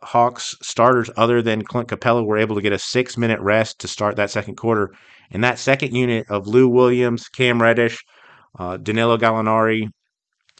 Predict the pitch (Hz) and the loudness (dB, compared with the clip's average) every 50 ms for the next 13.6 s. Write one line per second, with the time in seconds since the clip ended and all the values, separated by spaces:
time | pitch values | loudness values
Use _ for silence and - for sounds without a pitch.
0 | _ _ - 107 107 107 104 104 101 101 107 110 110 107 104 110 113 113 107 - | _ _ -6 -4 -2 -2 0 0 0 2 2 2 2 2 2 2 2 2 -2 -4
1 | _ 101 104 107 113 113 113 113 107 107 101 104 110 117 117 120 123 120 120 117 | _ -4 0 2 2 2 2 2 -2 -2 0 2 2 2 2 2 0 0 -2 -2
2 | 110 104 113 110 - - - - - _ _ _ _ _ _ _ _ _ 87 95 | -2 -2 -2 -2 -4 -6 -12 -18 -20 _ _ _ _ _ _ _ _ _ -6 -4
3 | 92 - - 127 127 127 123 104 104 98 - - 117 117 123 123 123 123 113 104 | -4 0 2 2 4 4 4 2 0 -4 0 2 4 6 6 6 6 4 2 0
4 | 101 101 - 101 95 - - - 101 104 101 98 98 104 101 107 117 117 - - | -2 -4 -6 -6 -10 -10 -4 -2 0 2 2 0 0 0 0 0 0 -2 -4 -6
5 | 117 101 95 107 107 107 98 95 98 92 - - - - - - - - 107 104 | -6 -2 0 0 0 0 -2 -4 -6 -8 -8 -8 -14 -14 -14 -14 -6 0 2 2
6 | 107 104 107 104 101 - - 98 98 95 90 90 101 104 110 110 - 113 110 101 | 4 4 2 0 -2 -2 -2 -2 -2 -2 -2 -2 -2 -2 -2 -2 -4 -2 -2 -2
7 | 104 - 92 92 95 104 110 110 107 95 90 90 85 - _ _ _ _ _ _ | -2 -4 -4 -4 -2 -2 -4 -4 -6 -6 -8 -10 -12 -16 _ _ _ _ _ _
8 | - - _ _ - 98 95 92 90 90 90 90 90 87 87 - _ 107 104 104 | -20 -20 _ _ -6 -2 -2 0 0 -2 -2 -4 -6 -6 -10 -12 _ -6 -4 -2
9 | 104 104 101 101 98 92 - - - 117 - - - - - - 113 - - - | -2 0 0 -2 -2 -4 -6 -6 -6 -6 -6 -6 -12 -18 -12 -12 -12 -10 -2 0
10 | 110 110 - - - - - 107 110 107 104 - - - 107 98 95 104 101 101 | 0 0 0 -4 -10 -4 0 2 2 2 0 -2 -4 -4 -4 -2 0 0 0 0
11 | - - 101 - 90 98 101 - - - 110 95 - 104 98 98 95 - - 104 | -2 -6 -10 -4 -2 -2 -2 -2 -2 -6 -6 -6 -4 -6 -6 -6 -8 -8 -8 -6
12 | 87 101 98 98 98 98 - 98 98 98 95 98 90 - _ _ _ _ _ _ | -2 0 0 0 0 -2 -4 -6 -6 -6 -6 -8 -12 -14 _ _ _ _ _ _
13 | _ _ - 90 90 98 98 95 95 92 92 92 | _ _ -14 -10 -8 -6 -6 -4 -6 -6 -8 -10